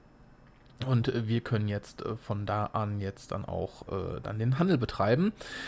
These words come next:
Und die, äh, Fabriken, die Komplexe, äh, die, die, die, die, die, die, äh, Stations halt, sind jetzt auch, äh, active,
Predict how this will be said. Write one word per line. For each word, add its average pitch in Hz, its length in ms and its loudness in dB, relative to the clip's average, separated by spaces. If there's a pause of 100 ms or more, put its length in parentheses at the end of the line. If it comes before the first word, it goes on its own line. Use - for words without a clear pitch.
(240)
Und 135 360 4
die, 131 380 6
äh, - 60 4
Fabriken, 160 440 2
die 151 80 4
Komplexe, 147 1120 2
äh, 123 40 -2
die, 117 140 0
die, 120 380 -2
die, 113 160 0
die, 113 160 -2
die, 104 220 -2
die, 110 60 -2
äh, 107 120 0
Stations - 520 2
halt, 135 300 6
sind 120 240 2
jetzt - 140 0
auch, - 260 4
äh, 135 280 2
active, 135 420 2